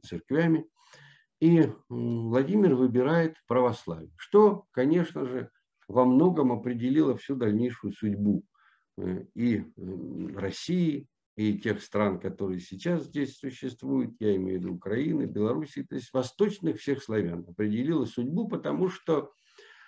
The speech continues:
м, уже он, м, восточные славяне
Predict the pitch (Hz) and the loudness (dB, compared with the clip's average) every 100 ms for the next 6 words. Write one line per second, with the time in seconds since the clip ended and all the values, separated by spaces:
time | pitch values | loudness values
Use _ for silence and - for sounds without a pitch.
0 | _ _ 113 110 107 104 104 98 98 87 | _ _ -6 -2 -2 -2 -6 -10 -12 -12
1 | 87 82 90 90 - _ _ 127 117 131 | -12 -14 -18 -20 -20 _ _ -4 -2 2
2 | 170 139 - _ 113 117 - 92 101 101 | 2 2 -6 _ -8 -6 -8 -10 -10 -8
3 | 101 107 - 180 185 185 156 160 151 143 | -6 -6 -4 -6 -2 -2 -2 -2 -2 0
4 | 135 127 | 0 -2